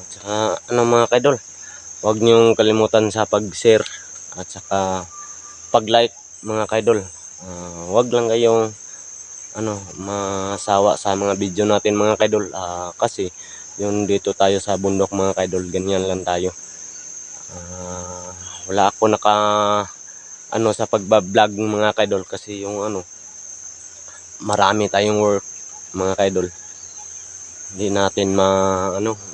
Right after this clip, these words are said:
na maka-, ano tayo sa pag-video, no? Ah, dito may kakataon na, na maka-video tayo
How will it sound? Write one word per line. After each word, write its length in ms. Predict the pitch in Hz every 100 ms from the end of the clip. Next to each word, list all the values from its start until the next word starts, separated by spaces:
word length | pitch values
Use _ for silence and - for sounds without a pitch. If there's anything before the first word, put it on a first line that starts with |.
| 90
na 60 | 90 90 87 90 90 90
maka-, 340 | 90 87 90 - - -
ano 160 | 92 90
tayo 240 | 92 87 90
sa 160 | 87 85
pag-video, 480 | 92 90 87 78 95 - - -
no? 80 | 92 - - - - - -
Ah, 400 | 90 92 95 98
dito 400 | 92 107 101 101
may 240 | 92 92 92
kakataon 500 | - 104 92 87 110
na, 120 | 104 104
na 160 | 101
maka-video 640 | 101 104 - 98 104 90 107
tayo 400 | - 101 92